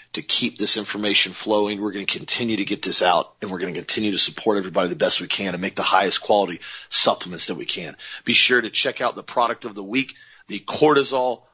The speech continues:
Buster, on sale right now as product of the week. Really good formula, really helps to reduce cortisol, helps with stress and anxiety. Very popular product. Also to the magnesium brain food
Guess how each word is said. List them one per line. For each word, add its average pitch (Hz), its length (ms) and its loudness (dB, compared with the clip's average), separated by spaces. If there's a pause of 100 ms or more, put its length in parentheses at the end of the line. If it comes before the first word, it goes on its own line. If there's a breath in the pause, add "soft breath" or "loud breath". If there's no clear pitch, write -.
Buster, 135 580 -2 (300)
on 127 220 0
sale 131 380 0
right 127 280 2
now 139 380 0 (300 loud breath)
as 107 240 -4
product 123 400 2
of 113 120 -2
the 110 100 -4
week. 117 260 0
Really 120 260 2
good 117 160 0
formula, 123 400 0
really 117 180 4
helps 120 200 0
to - 80 -4
reduce 113 340 -2
cortisol, 120 540 4
helps 113 240 0
with 98 100 0
stress - 400 2
and 107 100 -6
anxiety. 110 540 2
Very 117 260 2
popular 110 420 0
product. 113 440 2 (180 loud breath)
Also 117 260 2
to - 140 -4
the 117 60 -6
magnesium 117 520 0
brain 120 280 2
food 127 400 2